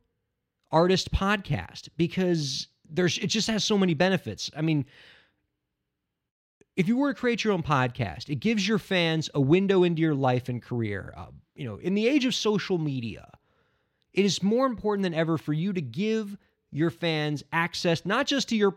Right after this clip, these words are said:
life as a performer, but to your day-to-day life.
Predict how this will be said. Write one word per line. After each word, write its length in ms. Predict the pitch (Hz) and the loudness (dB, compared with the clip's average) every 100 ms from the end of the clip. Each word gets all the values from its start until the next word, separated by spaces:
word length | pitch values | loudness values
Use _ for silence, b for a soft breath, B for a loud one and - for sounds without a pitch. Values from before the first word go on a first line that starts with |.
| - | -2
life 340 | 147 165 180 | 0 0 0
as 120 | 180 | -2
a 60 | 165 | -2
performer, 380 | 156 - 170 170 | -4 -2 -2 0
but 280 | 156 165 - | -2 -6 -6
to 120 | 226 | -2
your 160 | 233 | -2
day-to-day 720 | 165 170 190 202 170 143 156 | -2 0 2 2 0 2 0
life. 440 | 147 107 101 - | -2 -4 -8 -16